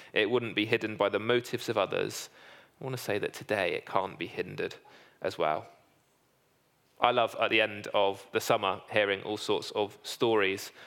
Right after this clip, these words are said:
of different ways God's been at work as people have gone off on various camps or gone and served on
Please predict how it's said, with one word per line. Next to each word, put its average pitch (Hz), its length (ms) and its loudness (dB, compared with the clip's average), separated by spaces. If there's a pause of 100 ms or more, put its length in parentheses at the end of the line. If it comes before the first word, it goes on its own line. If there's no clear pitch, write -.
(160)
of 101 300 2 (120)
different - 360 -2
ways 107 300 2
God's 101 300 -2
been 98 140 0
at 85 100 -4
work 104 380 2
as 107 100 -12
people 107 260 -8
have - 60 -14
gone 107 140 2
off 98 200 0
on 98 240 -2 (180)
various 104 260 2
camps - 540 0
or 107 60 -2
gone 104 180 2
and 101 100 -6
served 104 340 2
on 95 200 -4